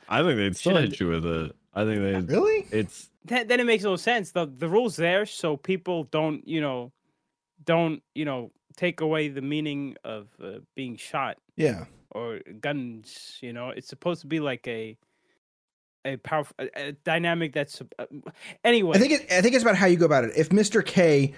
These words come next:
Speaker 3: is pointing a gun at you and you flying punch him six times and knock him out, and then Randy shoots you and you die,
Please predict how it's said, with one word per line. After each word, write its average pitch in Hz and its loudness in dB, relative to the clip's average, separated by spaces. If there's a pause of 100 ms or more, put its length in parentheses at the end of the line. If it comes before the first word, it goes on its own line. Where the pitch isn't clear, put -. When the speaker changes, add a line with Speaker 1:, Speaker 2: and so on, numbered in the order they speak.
(260)
Speaker 3:
is 156 0
pointing 190 4
a 160 4
gun 147 4 (360)
at 131 4
you 120 6
and 127 2
you 117 4
flying 151 4
punch 156 2
him 135 2
six - 0
times 117 2 (320)
and 131 4
knock 139 4
him 127 4
out, 147 4 (160)
and 127 4
then 127 4
Randy 135 4
shoots 139 2
you 151 6
and 120 4
you 120 2
die, 143 4